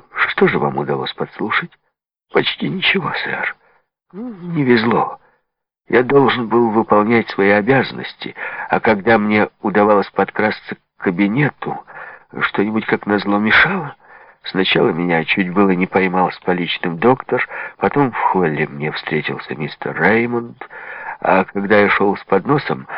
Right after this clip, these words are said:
мисс Флора, надеюсь, вы верите мне, сэр, Я всё время боялся, что полиция докопается до этого дела с майором Эллерби и меня заподозрит. Пуаро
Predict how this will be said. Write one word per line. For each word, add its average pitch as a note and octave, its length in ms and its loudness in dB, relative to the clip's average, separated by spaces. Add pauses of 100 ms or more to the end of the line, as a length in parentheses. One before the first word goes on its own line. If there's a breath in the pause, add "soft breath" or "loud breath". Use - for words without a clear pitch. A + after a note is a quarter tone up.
(200 loud breath)
мисс G#2 200 2 (160)
Флора, G2 380 2
надеюсь, F2+ 560 -4
вы A2 240 -6
верите G#2 400 -2
мне, - 180 -10 (120)
сэр, - 280 -4 (880 soft breath)
Я A#2 400 2 (640 loud breath)
всё - 180 2
время B2 320 4
боялся, G#2 480 -2
что - 160 -4
полиция G#2 440 -2
докопается - 560 -6
до E2+ 100 0
этого F2+ 240 0
дела G2+ 220 2
с - 120 -10
майором F#2 400 2
Эллерби F#2+ 540 0
и - 20 -2
меня F#2 300 -2
заподозрит. G2+ 640 -2 (2250 loud breath)
Пуаро C#3+ 800 4